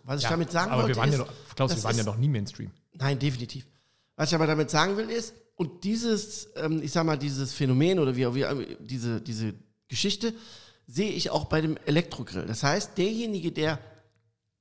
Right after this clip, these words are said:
Speaker 1: warum auch immer, aus seiner Konstellation her, darf keine Kohle, kein Gas oder so,
Speaker 2: Ich wollte, das
Speaker 1: ne,
Speaker 2: gibt's ja
Speaker 1: der
Speaker 2: also immer
Speaker 1: möchte
Speaker 2: mehr, ne?
Speaker 1: trotzdem einen Grill haben, der darf aber, oder andersrum,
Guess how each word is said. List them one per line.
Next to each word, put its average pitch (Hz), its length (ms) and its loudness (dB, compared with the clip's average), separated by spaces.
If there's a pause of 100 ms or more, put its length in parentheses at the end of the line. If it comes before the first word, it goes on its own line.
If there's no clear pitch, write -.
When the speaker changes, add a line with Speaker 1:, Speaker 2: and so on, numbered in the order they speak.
(100)
Speaker 1:
warum 165 300 0
auch - 260 -2
immer, 151 400 2
aus 117 120 -2
seiner 131 200 0
Konstellation 143 640 2
her, 156 160 2
darf 113 180 -4
keine 117 200 -2
Kohle, 151 280 2
kein 120 220 -4
Gas 143 360 2
oder 139 100 0
so, 147 100 -2 (120)
Speaker 2:
Ich 151 80 0
wollte, 180 160 4
das 190 120 6
Speaker 1:
ne, 247 60 0
Speaker 2:
gibt's - 160 -4
ja 214 80 4
Speaker 1:
der 185 100 12
Speaker 2:
also 180 100 10
immer 214 80 10
Speaker 1:
möchte - 240 6
Speaker 2:
mehr, 170 140 4
ne? - 40 2
Speaker 1:
trotzdem 247 540 4
einen 165 420 0
Grill 175 360 4
haben, 233 280 0
der 175 160 2
darf 196 400 -2
aber, - 240 -4
oder 127 200 -2
andersrum, 139 320 0